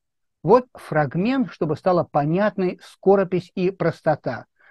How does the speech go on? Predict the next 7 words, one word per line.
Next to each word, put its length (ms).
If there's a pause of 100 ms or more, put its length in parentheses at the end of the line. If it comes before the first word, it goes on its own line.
В 100
два-три 500
приема, 640 (360)
чтобы 280
слои 240
краски 360
просохли, 640